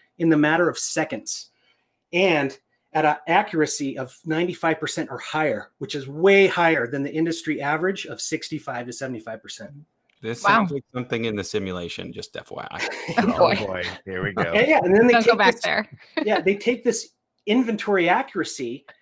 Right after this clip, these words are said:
Speaker 1: and then that supercharges the omnichannel order management system so that it can do its job
Speaker 4: Mm-hmm.
Speaker 1: even better, allowing retailers to truly sell down to the last unit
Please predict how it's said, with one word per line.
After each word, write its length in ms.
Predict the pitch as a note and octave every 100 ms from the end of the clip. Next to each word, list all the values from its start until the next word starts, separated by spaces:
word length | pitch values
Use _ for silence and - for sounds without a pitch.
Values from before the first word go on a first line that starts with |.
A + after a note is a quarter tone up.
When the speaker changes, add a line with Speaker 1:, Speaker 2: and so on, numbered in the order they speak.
| - - -
Speaker 1:
and 120 | F#3+ G3
then 120 | G3
that 220 | G3+ -
supercharges 1120 | - - A3+ A3+ A3+ G#3+ G#3 G3+ F3+ F#3 D#3+
the 420 | E3+ F3+ F3+ F3 -
omnichannel 500 | E3+ F3+ F3 F3+ F3
order 200 | E3 D#3
management 520 | D3+ D#3+ E3+ E3 A#2+
system 420 | D3 - C3+ A2+ -
so 180 | -
that 120 | D#3+ E3
it 100 | F3
can 120 | F3+
do 200 | F3+ F#3
its 180 | G#3 -
job 320 | D3+ C#3 C3
Speaker 4:
Mm-hmm. 80 | B2
Speaker 1:
even 240 | A#2+ B2
better, 380 | A2+ A2+ C3+ G3 _ _ _ _ -
allowing 420 | E3+ F3 F3+ F3
retailers 560 | E3 E3+ F3+ F3+ E3+ E3
to 100 | E3+
truly 520 | - - G3 A3+ G#3+
sell 400 | - F#3 F3 F3
down 240 | E3 E3
to 100 | E3+
the 80 | D3+
last 300 | C#3 C#3+ C#3
unit 460 | C#3+ C#3 E3+ A3 -